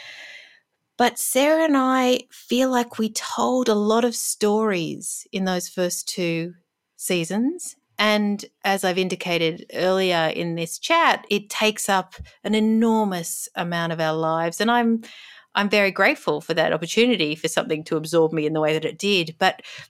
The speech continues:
we're also eager to write about other things. And so we may come back to it, I don't know. But we're both mums who spent the last eight years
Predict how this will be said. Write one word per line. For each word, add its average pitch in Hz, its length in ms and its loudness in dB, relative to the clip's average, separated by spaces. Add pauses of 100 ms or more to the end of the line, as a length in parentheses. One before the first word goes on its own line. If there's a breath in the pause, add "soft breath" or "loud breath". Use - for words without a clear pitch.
(140)
we're 247 180 6
also 427 280 2 (100)
eager 269 260 2
to 240 160 -4
write 226 180 4
about 214 160 2
other 196 200 2
things. 185 580 -2 (140)
And 208 320 0
so 277 160 0
we 403 160 6
may 453 160 2
come 285 160 2
back 277 160 2
to 285 100 0
it, 262 100 2
I 247 120 6
don't 254 120 4
know. 226 280 4
But 214 240 2 (480 loud breath)
we're 254 100 4
both 320 340 2
mums 190 680 -2 (180)
who 214 340 4
spent 208 600 -2
the 202 80 0
last 202 340 0
eight 190 200 0
years 180 720 -2